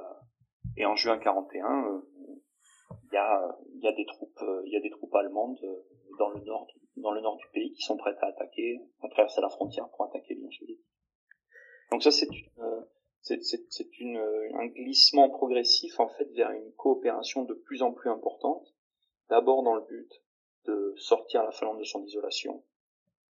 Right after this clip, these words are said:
euh, économique, commerciale, politique, puis de trouver un soutien face à l'Union soviétique qui exerce des pressions assez importantes sur, euh, sur le gouvernement finlandais, euh, puis dans l'idée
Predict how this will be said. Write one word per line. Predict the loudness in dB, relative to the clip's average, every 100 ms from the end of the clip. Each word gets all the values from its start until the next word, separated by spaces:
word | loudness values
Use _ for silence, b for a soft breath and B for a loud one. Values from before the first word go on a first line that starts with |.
| -4
euh, | -4 -4 -6
économique, | 0 0 0 -4 -8 -4
commerciale, | -4 -4 -8 -6 -6 -6
politique, | -6 -6 -8 -10 -10 _ _ _ _ _ _ _ _ _ _ -18
puis | -16 -14 -12
de | -12
trouver | -10 -6 -2
un | -2
soutien | -4 -10 -2 0 0
face | 0 0
à |
l'Union | -2 -4
soviétique | -4 -2 -4 -8 -14 -4
qui | -4
exerce | 6 8 8
des | 2
pressions | -4 -4 -4
assez | -4 -4
importantes | -6 -8 -8 -8 -8
sur, | -8 -8 -6
euh, | -6 -8 -12
sur | -4 -2
le | -2
gouvernement | -2 -4 -6 -8
finlandais, | -6 -4 -4 -4 -8 _ _ _ _ _ _ _ _ -2
euh, | 0 -2 -6
puis | -14 -12 -10 -12 -16 _ _ _ _ _ 4
dans | 6 6 2
l'idée | -6 -10 0 0